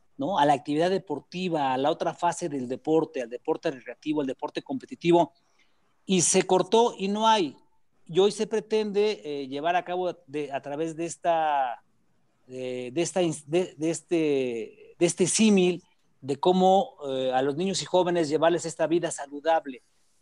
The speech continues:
Pero una vida sadula-, saludable sin que, eh, tanto en la casa como en la escuela, lleven algo con un sistema bien establecido que debe dar resultados, ¿no? Es, vas a capacitar al, al ma-, al maestro normalista para que le dé eso a los niños,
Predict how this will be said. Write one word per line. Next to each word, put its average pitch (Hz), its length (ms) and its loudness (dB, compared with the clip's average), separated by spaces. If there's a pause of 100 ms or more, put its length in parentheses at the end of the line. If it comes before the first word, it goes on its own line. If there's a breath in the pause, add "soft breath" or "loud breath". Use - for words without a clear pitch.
(260)
Pero 156 560 2
una 196 180 -6
vida 214 200 -2
sadula-, 170 580 0
saludable 170 480 -2
sin 147 220 -10
que, 143 240 -6
eh, 135 180 -18 (260)
tanto 143 240 -8
en 143 140 -4
la 139 80 -6
casa 175 400 -4
como 135 260 -8
en 131 60 -6
la 135 80 -6
escuela, 165 640 0 (560)
lleven 180 300 4
algo 196 500 2 (220)
con 151 200 -6
un 196 140 -6
sistema 185 540 -4
bien 165 180 -2
establecido 165 880 -4 (340)
que 151 140 2
debe 170 180 6
dar 160 200 4
resultados, 139 920 -6
¿no? 160 220 -6
Es, - 240 -10 (480 soft breath)
vas 185 180 0
a 208 60 2
capacitar 190 380 0
al, 175 200 0
al 143 200 2
ma-, 147 180 2
al 139 220 -2
maestro 170 280 -2
normalista 160 640 -4
para 131 240 -2
que 143 80 -8
le 135 140 -4
dé 160 80 -2
eso 165 180 -4
a 151 60 0
los 135 180 -6
niños, 160 480 -4